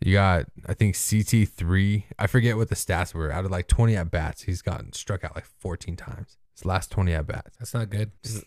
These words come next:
Speaker 3: is that
Speaker 1: Dude.
Speaker 3: bad?
Speaker 1: Uh, that means homie ain't even touching the baseball. That's
Speaker 2: Whiffing
Speaker 1: bad.
Speaker 2: a lot. A lot of
Speaker 1: Whiffing a
Speaker 2: whiffing.
Speaker 1: whole lot.
Speaker 3: Mm.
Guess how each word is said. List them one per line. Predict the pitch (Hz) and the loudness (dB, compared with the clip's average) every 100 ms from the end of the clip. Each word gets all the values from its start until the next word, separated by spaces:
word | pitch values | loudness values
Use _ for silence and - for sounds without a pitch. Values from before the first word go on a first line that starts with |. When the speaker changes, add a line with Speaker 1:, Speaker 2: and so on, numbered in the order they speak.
| 101 98 | -10 -6
Speaker 3:
is | 101 | -2
that | 104 | -2
Speaker 1:
Dude. | 73 | 0
Speaker 3:
bad? | 139 208 247 240 - | -2 -4 -10 -14 -6
Speaker 1:
Uh, | 113 107 | -4 -2
that | 123 | 0
means | 143 123 - | 0 -2 0
homie | 135 147 | -2 0
ain't | 127 123 | -2 -2
even | 127 95 | -2 -4
touching | - 123 113 82 | -2 -2 -2 -6
the | |
baseball. | 80 120 - - - - - | -2 -2 0 -8 -12 -20 -6
That's | 113 | -2
Speaker 2:
Whiffing | 113 123 - 110 | 0 2 0 0
Speaker 1:
bad. | |
Speaker 2:
a | |
lot. | 104 104 98 - | 0 0 -2 -4
A | 101 | -2
lot | |
of | 104 | 0
Speaker 1:
Whiffing | 101 113 - 101 | 2 2 2 -2
a | |
Speaker 2:
whiffing. | - - | -4 -4
Speaker 1:
whole | 120 92 | -2 -2
lot. | 78 - - - | -6 -10 -12 -6
Speaker 3:
Mm. | 131 110 | -4 -4